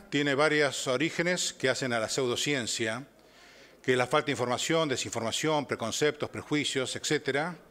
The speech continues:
Y las únicas formas de aclararlos, esclarecerlos, es con la columna que está a la derecha. Y eso es mucha racionalidad, significa estudio, significa inversión,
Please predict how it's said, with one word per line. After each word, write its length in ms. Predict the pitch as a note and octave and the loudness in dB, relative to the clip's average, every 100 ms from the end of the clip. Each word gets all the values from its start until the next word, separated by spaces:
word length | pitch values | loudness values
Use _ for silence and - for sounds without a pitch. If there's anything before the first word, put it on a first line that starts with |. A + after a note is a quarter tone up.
| - - - - - - - - - - | -20 -20 -20 -20 -20 -20 -20 -20 -12 0
Y 80 | |
las 160 | B2 - | 4 4
únicas 280 | F3+ E3 C#3+ | 2 2 4
formas 640 | E3 E3 E3 D3+ - B2+ - | 4 4 2 0 -2 -4 -12
de 380 | A#2+ A#2+ A2+ A2+ | -2 0 2 0
aclararlos, 800 | A2+ - B2 C#3+ D#3+ D3+ D3 - | -2 0 4 6 6 4 0 0
esclarecerlos, 760 | A2 A#2+ A#2 - D3+ D3+ C#3 B2+ | -2 0 0 2 2 2 -2 -4
es 80 | |
con 180 | - A2+ | -2 0
la 160 | A2 A2 | 0 0
columna 320 | A#2 B2 C3+ | 0 0 -2
que 80 | G#2+ | -4
está 400 | - B2+ A#2+ A2 | -2 -2 -2 -4
a 60 | |
la 80 | G#2 | -4
derecha. 440 | G#2+ G#2 F2+ G2 F2+ | -4 -4 -6 -10 -4
Y 80 | A2+ | -2
eso 160 | - | -2
es 80 | A#2+ | -2
mucha 260 | B2+ B2+ B2 | -2 0 0
racionalidad, 640 | G#2 A#2 G2+ A2 C3 C#3 | 0 -2 -2 2 4 4
significa 420 | - G2+ G2 A2+ | 0 -6 -6 -4
estudio, 460 | G#2 - C#3+ D3 C3+ | -2 0 0 0 0
significa 360 | - G2+ A2 A2 | -4 -6 -4 -4
inversión, 600 | G#2+ G2+ C3+ C#3+ C#3+ | -2 -2 2 2 2